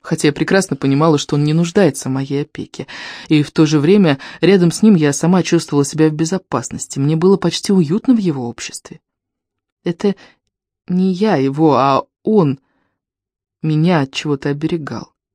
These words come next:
Я все больше не сомневалась в его словах, верила Уба.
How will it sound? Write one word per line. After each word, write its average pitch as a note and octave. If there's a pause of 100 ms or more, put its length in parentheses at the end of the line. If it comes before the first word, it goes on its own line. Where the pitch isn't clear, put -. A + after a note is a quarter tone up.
(160)
Я D#3
все D#3
больше D#3+ (680)
не E3
сомневалась E3
в -
его C3
словах, - (100)
верила D3+
Уба. -